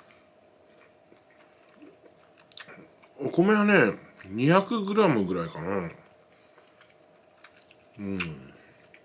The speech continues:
うん。あ、あったこれ。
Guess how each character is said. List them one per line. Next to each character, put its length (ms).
う 160
ん。 340
あ、 220
あ 40
っ 60
た 80
こ 100
れ。 80